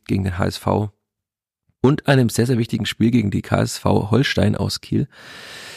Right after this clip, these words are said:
am zweiten Spieltag der Rückrunde, das vielleicht schon wegweisend werden wird, haben wir ja schon mal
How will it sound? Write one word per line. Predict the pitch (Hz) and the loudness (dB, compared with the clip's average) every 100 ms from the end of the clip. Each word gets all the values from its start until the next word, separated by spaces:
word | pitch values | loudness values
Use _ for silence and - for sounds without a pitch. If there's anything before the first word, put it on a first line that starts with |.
| - - - _ - - | -18 -20 -20 _ -20 -4
am | - 104 95 - | 2 2 2 -4
zweiten | - 95 - | 0 0 0
Spieltag | - - 104 - | -4 2 2 2
der | 98 | 2
Rückrunde, | 98 113 117 | 4 4 4
das | 117 117 | 2 -2
vielleicht | 135 131 139 - | 0 2 2 4
schon | 131 104 | 2 4
wegweisend | 120 104 95 95 98 - | 2 4 2 2 -2 -2
werden | - 98 98 | -2 0 -2
wird, | - 104 - | -4 -8 -6
haben | 98 | -2
wir | 92 | -2
ja | 92 | -2
schon | 90 | -4
mal | 90 | -4